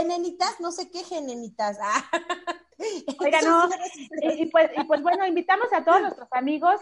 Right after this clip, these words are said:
Speaker 2: que sigan, sigan viendo a, a Miss Delicious, que vayan a verla de manera presencial cuando ella se, se presente, por ahora está, eh, todo parado y lo sabemos, pero bueno, que la sigan, que la admiren, es una mujer digna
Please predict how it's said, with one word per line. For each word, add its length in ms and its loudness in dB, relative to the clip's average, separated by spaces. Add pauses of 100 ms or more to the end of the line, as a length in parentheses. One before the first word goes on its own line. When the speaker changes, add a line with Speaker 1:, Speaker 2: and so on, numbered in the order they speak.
Speaker 2:
que 120 -6
sigan, 580 2
sigan 400 -4
viendo 400 -2
a, 320 -6
a 60 -8
Miss 200 -6
Delicious, 460 -6
que 140 -4
vayan 400 0
a 80 0
verla 360 -4 (120)
de 100 -10
manera 320 -2
presencial 600 -4
cuando 200 -8
ella 160 -6
se, 220 -14
se 100 -18
presente, 480 -10
por 180 -10
ahora 200 -4
está, 280 -4 (400)
eh, 80 -6 (120)
todo 260 2
parado 260 2
y 40 -4
lo 100 -8
sabemos, 480 -6
pero 160 -8
bueno, 220 -4 (280)
que 140 -4
la 160 -2
sigan, 460 0
que 100 -6
la 140 0
admiren, 480 -2
es 140 -10
una 120 -4
mujer 400 -10
digna 480 -2